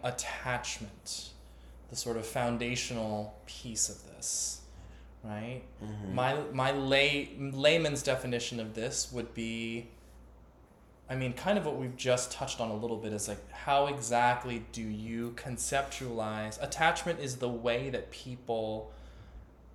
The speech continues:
Speaker 1: form bonds with one another,
Speaker 2: Mm-hmm.
Speaker 1: yes? Um, and it's, it encompasses a lot of the decision making about how exactly you're going to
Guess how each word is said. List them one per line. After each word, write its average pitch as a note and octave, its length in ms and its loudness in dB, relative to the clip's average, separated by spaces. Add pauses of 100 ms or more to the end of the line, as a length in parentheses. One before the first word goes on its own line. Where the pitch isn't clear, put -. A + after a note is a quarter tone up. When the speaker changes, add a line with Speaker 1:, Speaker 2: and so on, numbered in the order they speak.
(180)
Speaker 1:
form C3 760 2
bonds A2 720 2 (180)
with A2+ 200 -12
one A#2 140 -2
another, G#2+ 480 -6 (180)
Speaker 2:
Mm-hmm. A2+ 100 -6
Speaker 1:
yes? B2 560 -4 (440)
Um, A#2 500 0 (140)
and C3 140 -2
it's, - 460 -2
it C#3 340 -2
encompasses D3 1300 0 (520)
a C3 80 4
lot C3 280 8
of C#3 120 2
the C3 60 2
decision D#3 680 4
making C3 320 0
about A#2 260 2
how C3+ 320 0
exactly B2 640 0
you're A2+ 200 -4
going A2+ 400 -4
to A2 580 -6